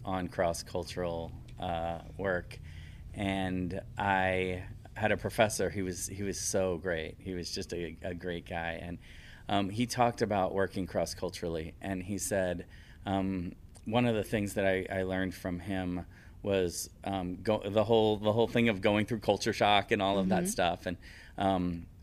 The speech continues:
Speaker 1: when I was, when I was down in Mexico and hitting that culture shock, um, I was able to actually think back and be like, "Okay, this is culture shock. This is normal."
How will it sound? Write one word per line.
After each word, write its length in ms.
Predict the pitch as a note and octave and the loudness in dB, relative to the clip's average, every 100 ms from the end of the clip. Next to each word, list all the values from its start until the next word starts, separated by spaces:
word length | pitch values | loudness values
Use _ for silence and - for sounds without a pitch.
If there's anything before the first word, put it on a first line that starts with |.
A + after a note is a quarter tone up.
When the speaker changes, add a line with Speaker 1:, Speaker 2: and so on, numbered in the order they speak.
| - | -2
Speaker 1:
when 140 | G#2+ | 4
I 100 | G#2 | 4
was, 560 | G2 F#2+ E2 - - - - - - - | 4 2 0 -4 -4 -10 -16 -20 -12 2
when 120 | A2 | 4
I 60 | |
was 160 | G#2 F#2+ | 6 6
down 220 | G#2+ A#2 | 6 6
in 120 | A#2+ | 4
Mexico 480 | G#2+ F#2+ - F#2+ G2 | 2 0 -2 0 2
and 240 | F2+ F2 E2+ | 2 -2 -6
hitting 500 | - - F3 C#3+ G#2+ | -12 2 6 6 4
that 180 | E2+ | 0
culture 320 | E2 F2 - F2 | -2 -4 -2 -4
shock, 260 | E2 D#2+ - - - - - - | -4 -6 -8 -16 -18 -18 -8 2
um, 520 | G2+ G2 F2+ F2 E2+ - | 4 6 4 0 -4 -4
I 140 | - A#2 | 6 6
was 200 | A#2 A2+ - | 6 2 0
able 520 | A#2+ A#2+ A#2 G#2+ G2+ - - | 0 4 2 2 -2 -10 -12
to 100 | - - | -10 4
actually 440 | A#2 A#2 - G#2+ G2 | 6 6 2 0 -2
think 540 | - - A#2 G#2+ F#2+ | -6 -4 0 0 2
back 360 | G2+ F2 E2+ - | 2 2 0 -4
and 120 | G2+ | -2
be 100 | G2 | 0
like, 200 | F#2 - | 0 -2
"Okay, 280 | G2+ - F#2 | -4 -2 -2
this 420 | F2+ F2 F#2+ - | -4 -4 -4 -2
is 120 | C3+ | -4
culture 320 | - B2 - | -2 -2 -2
shock. 320 | G#2 G#2 F#2+ A2 - | -2 0 0 -2 -6
This 200 | F#2+ - | -4 -2
is 180 | G#2+ A2 | -2 0
normal." 560 | G#2 F#2+ F#2 F#2 F2+ | 0 0 0 -2 -4